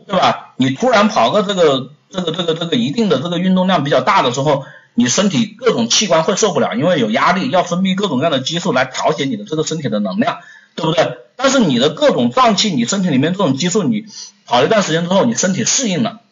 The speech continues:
然后呢，你的能-，能量供给啊，各方面这些东西都充足了之后，你会发现跑步的感觉其实挺爽，对不对？有没有人有这个体验呢？对吧？叫，有一种叫跑者快感吧，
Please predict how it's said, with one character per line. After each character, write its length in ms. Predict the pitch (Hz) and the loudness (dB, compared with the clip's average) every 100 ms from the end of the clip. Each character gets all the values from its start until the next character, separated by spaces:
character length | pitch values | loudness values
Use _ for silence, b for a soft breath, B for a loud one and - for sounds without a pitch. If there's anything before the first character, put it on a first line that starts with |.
| _ | _
然 140 | 180 180 | 2 2
后 60 | |
呢， 100 | 175 | 2
你 120 | 151 | 0
的 80 | 131 | 2
能-， 300 | 131 110 135 135 | 2 0 -2 0
能 220 | 120 147 | 0 0
量 260 | 190 160 | 0 -2
供 200 | 175 180 | -2 -2
给 180 | 180 104 | -2 -4
啊， 120 | 95 | -4
各 140 | 208 175 | -4 0
方 160 | 160 | 0
面 140 | 180 170 | 0 -2
这 80 | 170 | -2
些 60 | |
东 160 | 147 160 | -2 -2
西 80 | 147 | 0
都 240 | 165 170 B B B B _ _ | -2 -4 B B B B _ _
充 180 | 208 240 | 0 2
足 100 | 175 | 2
了 100 | 123 | 0
之 80 | 156 | 2
后， 240 | 175 113 | 2 0
你 60 | 113 | 0
会 120 | 175 | 2
发 140 | 165 165 | 2 2
现 160 | 175 | 0
跑 160 | - 98 | -2 -2
步 140 | 156 | 0
的 80 | 170 | -2
感 160 | 98 104 | -2 -4
觉 60 | |
其 80 | 113 | -6
实 80 | 131 | -6
挺 180 | 131 170 | -2 -2
爽， 240 | 151 - _ _ _ _ _ _ | -2 -4 _ _ _ _ _ _
对 100 | 156 | 0
不 60 | |
对？ 200 | 170 139 | 2 2
有 100 | 117 | 2
没 100 | 131 | 2
有 120 | 202 160 | 4 4
人 100 | 156 | 2
有 80 | 143 | 0
这 100 | 156 | 0
个 80 | |
体 160 | 147 107 | 0 0
验 160 | 123 123 | 0 -2
呢？ 160 | - - _ _ _ | -4 -12 _ _ _
对 120 | - 147 | -2 0
吧？ 120 | 110 | 0
叫， 420 | - 175 147 113 | 2 4 4 2
有 180 | 120 127 | 0 0
一 40 | |
种 120 | 170 | 2
叫 100 | 160 | 2
跑 320 | 160 - - 254 | 0 0 0 2
者 140 | 147 | 2
快 200 | 117 170 | 2 0
感 180 | 107 92 | 0 -4
吧， 140 | - | -12